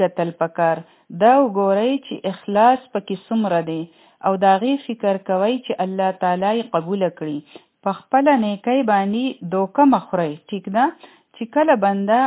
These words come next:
اعمال نامه کولاو کړي، نو هغه وخت ورته پته ولګي چې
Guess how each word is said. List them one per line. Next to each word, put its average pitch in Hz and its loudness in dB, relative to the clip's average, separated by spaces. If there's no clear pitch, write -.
اعمال 196 0
نامه 196 0
کولاو 196 2
کړي، 240 -4
نو 208 -4
هغه 240 2
وخت 247 -4
ورته 202 -2
پته 185 -2
ولګي 185 -6
چې - -10